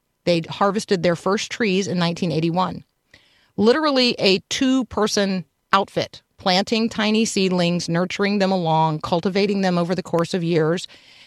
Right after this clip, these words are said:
and then, um, uh, cutting them and hauling them off to anybody that would buy them. They called it, you know, the period of time in which we peddled trees. We peddled trees <laughs> up into southern Ohio. We peddled trees,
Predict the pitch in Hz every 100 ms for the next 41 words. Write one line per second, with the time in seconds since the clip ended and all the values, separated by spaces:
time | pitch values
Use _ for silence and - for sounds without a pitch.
0 | - 208 269 311 220 320 - _ _ _
1 | _ 190 180 170 160 - _ _ _ _
2 | _ _ _ _ - _ 180 143 - -
3 | _ _ - 180 - _ _ _ _ 101
4 | _ - 214 262 254 175 220 302 - _
5 | _ - 196 190 190 180 - - 175 220
6 | 262 262 294 320 - 156 175 202 202 214
7 | 196 185 202 190 247 226 131 139 170 -
8 | 196 214 - 185 170 170 226 247 240 196
9 | 208 208 190 175 190 190 - 196 196 190
10 | 165 226 220 143 127 - _ _ _ _
11 | 202 - - 226 247 202 - 277 277 196
12 | 147 - - 180 165 - _ 202 208 208
13 | 208 - 214 208 - - _ _ 220 233
14 | 233 226 208 226 220 160 175 180 214 208
15 | 208 - 240 226 175